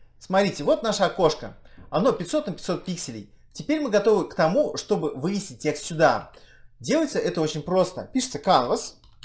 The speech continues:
Точка. Create text. Create text. В скобочках передаются координаты,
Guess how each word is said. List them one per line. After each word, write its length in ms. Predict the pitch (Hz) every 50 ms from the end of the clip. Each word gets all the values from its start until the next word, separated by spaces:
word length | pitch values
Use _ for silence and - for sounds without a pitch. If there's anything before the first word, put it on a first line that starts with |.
| - - - - - _ - _ - - - - -
Точка. 520 | - 262 233 - - - - 123 101 - - - _ _ -
Create 380 | 190 247 269 240 208 - -
text. 460 | - 202 175 156 - - - - - - - - - - - - -
Create 480 | 175 202 226 214 156 135 - - - - - _
text. 460 | - - 190 160 143 143 - - - - - - _ - - - - _ - _ _ _ _ -
В 120 | - -
скобочках 560 | - - 269 294 233 233 - - 143 - - -
передаются 540 | 190 185 165 151 165 165 247 285 277 226
координаты, 640 | 214 - 190 180 175 190 208 202 175 - - 127 -